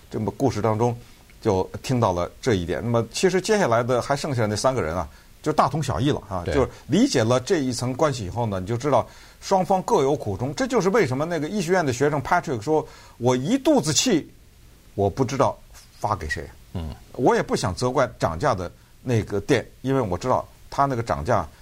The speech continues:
Speaker 1: 也是咬牙跺脚涨的。因为对于任何一个供应者来说，餐厅也好，或者这种糕饼店，你的任何一种涨价都是一种相对的打赌，你赌，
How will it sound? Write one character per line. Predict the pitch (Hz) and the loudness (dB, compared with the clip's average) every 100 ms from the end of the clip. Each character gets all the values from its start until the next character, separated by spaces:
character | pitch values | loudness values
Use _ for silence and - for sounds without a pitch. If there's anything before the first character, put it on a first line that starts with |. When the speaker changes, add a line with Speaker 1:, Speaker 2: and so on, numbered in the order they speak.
| - | -6
Speaker 1:
也 | 110 | -4
是 | 104 123 | 0 2
咬 | 87 | 2
牙 | 92 139 | 2 0
跺 | 131 | 0
脚 | 101 90 | 0 -2
涨 | 76 60 | -2 -4
的。 | 73 - - - - | -8 -10 -20 -20 -6
因 | 135 | 0
为 | 151 151 - - - | 0 -2 -8 -10 0
对 | 175 | 2
于 | 143 147 | 2 2
任 | 214 165 | 2 2
何 | 117 107 | 0 -2
一 | 101 | 0
个 | 117 113 92 - - - | 0 0 0 -6 -12 -2
供 | 226 127 | 0 0
应 | 123 110 | -2 -2
者 | - 69 | -4 -4
来 | 80 | -4
说， | 90 120 | -2 -2
餐 | - 123 | -2 -4
厅 | 120 | -2
也 | 110 | -2
好， | 90 78 | 0 0
或 | - 104 | 0 -2
者 | |
这 | 95 | 0
种 | 98 | 0
糕 | - 107 | 0 -2
饼 | 85 | -2
店， | 87 90 - - - - - | -4 -4 -6 -20 -20 -20 -12
你 | - 104 | -4 2
的 | 143 | 2
任 | 196 202 | 2 0
何 | - 117 | 0 -2
一 | 120 | 0
种 | 107 113 | -2 -2
涨 | 113 69 | -4 -4
价 | 92 107 - - - - | -2 -2 -4 -20 -20 -4
都 | 147 147 - | -2 0 -2
是 | - 120 | -8 -6
一 | 165 | -4
种 | 127 85 78 - - - - | -2 -4 -6 -14 -20 -20 -20
相 | - 175 160 | -2 0 0
对 | 147 | -2
的 | - | -2
打 | 117 - 139 | -2 0 0
赌， | 90 - - - - - | -2 -6 -12 -20 -20 -4
你 | 120 | 0
赌， | 139 113 87 95 | 2 2 2 2